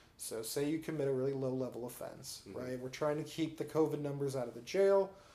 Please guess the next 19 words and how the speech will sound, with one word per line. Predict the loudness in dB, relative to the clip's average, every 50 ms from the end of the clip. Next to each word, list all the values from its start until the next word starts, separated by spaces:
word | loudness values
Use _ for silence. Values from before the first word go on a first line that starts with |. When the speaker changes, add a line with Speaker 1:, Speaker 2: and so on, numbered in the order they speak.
| -20 -20 -20 _
Speaker 1:
So | -10 -4 0 2 2 2
instead | 2 0 0 2 10 12 12 12
of | 12 12 12 12 10 2 -4 -10 -8 -4
arresting | -2 4 8 10 10 10 8 4 0 -2 -2
you, | -4 -6 -6 -6 -8 -6 -6
which | -6 -6 -4 -4
they | -6 -4
can, | 2 6 6 8 8 8 6 2 -4 -8 -10 -10 -12 _ _
right? | -8 -6 -4 -4 -4 -4
They | -2 -2 -2 -2 -2 -4 -6
have | -2 0 2 2 2
enough | 2 2 4 2 2 2 4
probable | 4 6 6 6 4 2 0 0
cause | 2 2 2 2 0 -2 -4
that | -4
they | -4 -6
can | -4 -4 -6 -6 -4 -4
arrest | -2 -2 -2 -4 -4 -8
you. | -10 -12 -12